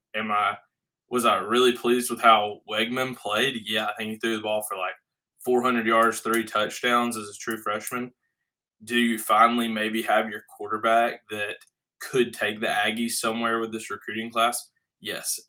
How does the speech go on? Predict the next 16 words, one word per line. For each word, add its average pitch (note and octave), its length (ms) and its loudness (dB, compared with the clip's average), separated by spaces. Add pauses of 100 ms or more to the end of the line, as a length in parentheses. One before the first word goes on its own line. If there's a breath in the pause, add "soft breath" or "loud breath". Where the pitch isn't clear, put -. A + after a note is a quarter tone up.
(100)
Do A2+ 160 0
I A2 100 2
think A#2 200 -2
it A#2+ 80 0
was G#2 140 -8
a G2+ 60 -8
really A2 260 0
smart G#2+ 400 -8
move G#2+ 220 -4
to G2 100 -12
go G#2 140 -4
ahead G#2 180 -6
and G#2+ 100 -12
start - 200 -6 (120)
playing G#2 240 -2
him, G#2+ 320 -6